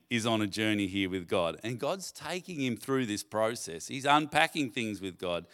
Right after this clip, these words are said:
He's letting Gideon use a few excuses, but he's not letting him get away with it. So verses seventeen to eighteen. So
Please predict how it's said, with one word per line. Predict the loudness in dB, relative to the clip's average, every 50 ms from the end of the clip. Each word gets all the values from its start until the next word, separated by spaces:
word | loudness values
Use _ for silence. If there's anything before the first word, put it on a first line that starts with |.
| -20 -20 -20 -20 -20 -20 _ _ _ -14
He's | -12 -8 -4
letting | 0 2 2 4 2 2 0
Gideon | 0 2 2 2 2 0 0 0 0
use | 0 0 0 -2
a | -4
few | -4 -2 -2 -2
excuses, | -2 -2 -4 -6 -8 _ -6 -4 -2 -2 -2 -4 -6 -6 -8
but | -6 -6 -6
he's | -6 -4 -4
not | -4 -4 -2
letting | -2 -4 -4 -4 -4 -4
him | -4 -4
get | -4 -4 -4
away | -4 -2 -2 -2 -2 -2
with | -4 -6 -10
it. | -12 -14 _ _ _ _ _ _ _ _ _ _ _ _ _ _ _ _ _ _ _ _ -20 -20 -8
So | -2 2 2 4
verses | 8 8 8 8 8 4 2 0 0
seventeen | 0 2 4 6 6 6 4 0 0 0 2 4 4 4 4 2 0 -2 -6
to | -6 -2 4 6
eighteen. | 8 8 8 6 4 4 2 0 -4 -8 -14 _ _ _ _ _ _ -20 -20 -20 -20 -20 -20 -20 -20 -20 -20 -20 _ _ _ _ _ _ _ _ _ _ _ _ -6
So | 2 8 8 8 8